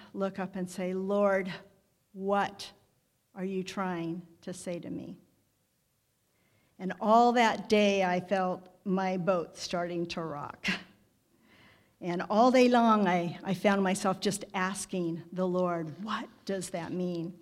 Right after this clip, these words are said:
And that night, when I opened up my daily light to the evening reading, it was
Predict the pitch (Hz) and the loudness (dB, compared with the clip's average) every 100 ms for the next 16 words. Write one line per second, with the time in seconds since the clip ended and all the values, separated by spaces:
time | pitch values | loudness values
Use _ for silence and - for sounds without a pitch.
0 | - - - _ 185 196 233 233 226 220 | -20 -20 -20 _ 2 4 4 6 6 4
1 | 180 202 190 190 190 202 196 196 196 190 | 2 2 2 0 0 0 0 0 -2 -2
2 | 190 185 185 180 185 180 - - 165 208 | -4 -2 -2 0 0 0 -2 -4 -2 0
3 | 202 208 202 196 196 196 202 214 226 - | 4 6 6 4 2 2 2 2 2 -4
4 | - - - - _ - 202 175 202 190 | -16 -20 -20 -20 _ -10 -4 -2 2 2
5 | 190 185 - | 2 -2 -8